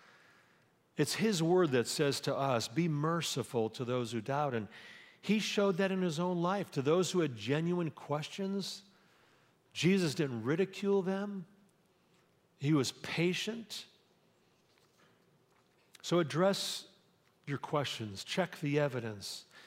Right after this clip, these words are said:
take the Alpha course, a safe place to investigate. You know what's been convincing to me about the resurrection in particular? You'll see these in your notes on the screen as well. But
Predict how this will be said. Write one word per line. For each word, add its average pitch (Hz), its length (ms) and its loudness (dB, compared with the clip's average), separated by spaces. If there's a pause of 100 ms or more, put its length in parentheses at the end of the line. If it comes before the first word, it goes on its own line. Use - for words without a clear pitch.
(320)
take 180 240 2
the 156 140 6
Alpha 151 340 2
course, 113 500 -2
a 110 40 0
safe 151 400 0
place 143 420 0
to 117 260 -2 (640)
investigate. 123 520 0
You 123 60 2
know 165 120 4
what's 175 120 0
been 160 180 0
convincing 139 520 -2
to 123 80 -2
me 123 240 -2
about 131 320 -2
the 131 80 -2
resurrection 123 680 0
in 117 80 -4
particular? 117 800 -6 (480)
You'll 127 120 0
see - 180 0
these 127 200 0
in 120 80 0
your 117 120 0
notes 117 380 2
on 113 220 -2
the 110 60 -6
screen 117 360 -4
as 110 160 -2
well. 110 420 0 (480)
But - 180 -2